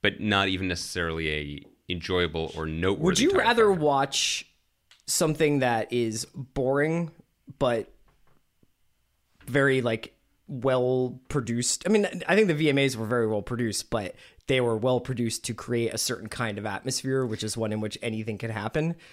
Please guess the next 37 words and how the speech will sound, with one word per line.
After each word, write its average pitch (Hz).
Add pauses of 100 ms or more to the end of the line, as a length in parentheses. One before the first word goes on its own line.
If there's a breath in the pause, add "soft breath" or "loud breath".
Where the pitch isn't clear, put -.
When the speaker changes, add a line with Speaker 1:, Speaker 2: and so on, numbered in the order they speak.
(140 loud breath)
Speaker 2:
Whereas, 160
like, 156
so, 170
say 156
the 139
Emmys 143
and 135
the 127
Oscars 117
are 113
a 107
little 107
Speaker 1:
Right. -
Speaker 2:
bit 110
more 107
buttoned 117
Speaker 1:
Well, 127
Speaker 2:
up, 104
but 113 (300 loud breath)
it -
feels 139
like, 120
I 135
mean, 151
the 151
Oscars, 139
like, 101
four 120
Speaker 1:
you, -
Speaker 2:
hours -
long, 107
Speaker 1:
you 156
Speaker 2:
so 135
it's 95
hard -
to 160
Speaker 1:
can't 156